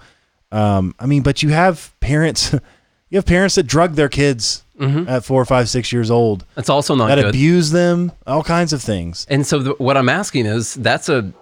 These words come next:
Speaker 2: drugging your kid, like, that's a health issue. And so does the government have a place in that? You know,
Speaker 1: Yeah.
Speaker 2: if a kid decides that they're a, a girl and they were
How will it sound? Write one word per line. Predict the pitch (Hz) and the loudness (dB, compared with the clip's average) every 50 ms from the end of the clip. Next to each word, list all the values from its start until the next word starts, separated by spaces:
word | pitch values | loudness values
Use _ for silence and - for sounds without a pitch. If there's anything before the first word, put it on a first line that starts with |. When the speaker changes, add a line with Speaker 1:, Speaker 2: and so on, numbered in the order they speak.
| _ _ 123 110 | _ _ -20 -6
Speaker 2:
drugging | - 131 120 135 151 175 143 117 | -2 2 2 2 2 2 2 2
your | 110 107 104 98 | 2 0 0 -2
kid, | - - 117 98 110 139 165 | -4 -4 -4 -2 -2 -2 -2
like, | 143 110 101 | -2 -4 -2
that's | - - 107 117 - - | -2 -2 -2 -2 -2 -2
a | 123 110 101 95 90 82 - _ _ _ _ - | 0 0 0 -2 -4 -8 -12 _ _ _ _ -20
health | - - - - 107 107 117 - - | -18 -10 -4 -2 -2 -2 -2 -2 -4
issue. | 101 110 107 - - 104 104 165 - _ _ _ _ _ _ _ _ _ _ _ - - | -4 -2 -2 -2 -2 -2 -2 -4 -6 _ _ _ _ _ _ _ _ _ _ _ -14 -8
And | 104 104 107 101 | -6 -6 -6 -2
so | - 117 107 | -2 -2 -2
does | 101 107 101 | -2 -2 -4
the | 110 | -2
government | 110 113 110 113 113 104 | 0 0 2 2 2 2
have | 101 117 104 | 0 0 -2
a | 107 | -2
place | 95 - 113 107 107 104 - | -4 -4 -2 -2 -2 -2 -2
in | 110 101 | -2 0
that? | 98 95 95 135 233 262 - _ _ _ _ _ _ _ _ _ _ | 0 0 -2 -2 -4 -8 -14 _ _ _ _ _ _ _ _ _ _
You | _ 123 110 | _ -2 0
know, | 107 107 123 | 0 0 0
Speaker 1:
Yeah. | 120 123 127 127 123 120 | 0 -2 -4 -4 -2 0
Speaker 2:
if | 120 139 - | 0 0 0
a | 143 | -2
kid | 120 - 160 160 165 143 | 0 0 0 0 0 0
decides | 151 139 - 165 143 151 160 156 123 | -2 -2 0 2 2 2 2 0 0
that | 143 139 - | -2 -2 0
they're | - 147 143 143 147 143 | 2 2 4 4 4 4
a, | 131 127 127 123 117 110 - - | 4 4 4 4 2 0 0 -2
a | 127 127 | -2 0
girl | 123 117 127 123 127 135 143 165 185 160 - _ _ _ _ - | 0 2 2 4 4 4 4 2 2 -2 -6 _ _ _ _ -4
and | 117 117 | 0 0
they | 117 120 | 2 2
were | 123 123 123 123 120 120 | 4 4 4 4 2 2